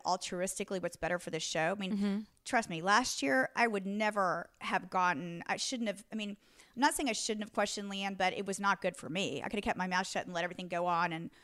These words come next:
Speaker 1: we had the show we had without that. But I thought that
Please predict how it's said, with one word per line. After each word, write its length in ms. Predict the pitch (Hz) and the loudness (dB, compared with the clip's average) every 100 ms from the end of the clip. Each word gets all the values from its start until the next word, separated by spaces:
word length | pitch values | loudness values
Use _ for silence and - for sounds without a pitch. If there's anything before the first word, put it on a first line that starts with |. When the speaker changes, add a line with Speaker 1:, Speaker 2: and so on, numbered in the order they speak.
| _ _ _ - | _ _ _ -10
Speaker 1:
we 80 | 190 | -4
had 160 | 185 175 | -2 -2
the 60 | |
show 160 | - 165 | -2 -2
we 100 | 160 | -4
had 340 | 175 185 170 - - | 0 2 2 0 -6
without 360 | 185 170 170 | 0 0 0
that. 240 | - - - 226 202 | -6 -8 -10 -6 0
But 240 | 180 - - - - - - 190 | 0 0 -10 -20 -20 -20 -2 2
I 320 | 190 190 185 - | 4 2 -2 -2
thought 320 | 202 196 - | 0 0 -2
that 180 | 190 | -6